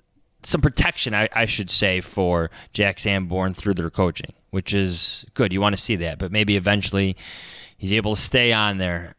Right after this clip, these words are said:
on the field in nickel situations. Um, before we go, I wanna talk about two more players. Cole Kmet, five touchdowns in three games. I am done picking him for bold predictions for the rest of the year. I,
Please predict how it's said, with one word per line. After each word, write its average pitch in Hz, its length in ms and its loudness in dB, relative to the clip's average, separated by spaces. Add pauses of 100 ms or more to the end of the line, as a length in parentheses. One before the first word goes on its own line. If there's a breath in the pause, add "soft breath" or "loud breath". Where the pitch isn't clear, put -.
on 104 100 0
the 101 80 0
field 98 220 0
in 92 100 2
nickel 87 240 -4
situations. - 720 -6
Um, 98 320 0 (640 loud breath)
before 180 400 4
we 180 140 2
go, 101 240 2 (640)
I 117 60 -2
wanna 117 120 4
talk 117 220 2
about 104 260 0
two 131 160 4
more 120 140 4
players. - 500 -4 (1300)
Cole 143 260 4
Kmet, 160 400 0 (1200 soft breath)
five 143 500 0
touchdowns 135 760 2 (120)
in 101 120 -4
three 117 340 2
games. 90 540 -6 (2250)
I 110 80 2
am 110 220 2
done 110 360 4
picking 110 320 2
him 92 320 0
for 90 180 -6
bold 92 300 0
predictions 82 480 -6
for 78 140 -10
the 80 80 -6
rest 82 280 -4
of 82 60 -8
the 82 80 -6
year. 80 180 -6
I, 98 100 0